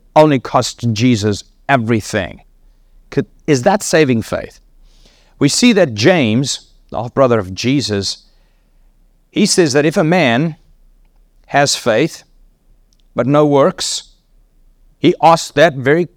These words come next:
inst-, very important question, "Will that man be saved?" Can that faith save you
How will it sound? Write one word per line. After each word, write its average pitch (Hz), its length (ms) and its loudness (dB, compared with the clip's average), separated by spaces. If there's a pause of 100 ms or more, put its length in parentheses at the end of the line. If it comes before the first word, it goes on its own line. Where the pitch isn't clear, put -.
inst-, - 320 -6
very 123 420 2
important 156 400 -4
question, 135 340 -4 (220)
"Will 185 280 2
that 180 180 2
man 165 240 -2
be 160 80 -2
saved?" 156 260 -2 (240)
Can 220 340 2
that 196 280 -2
faith 190 240 0
save 180 300 0
you 147 220 0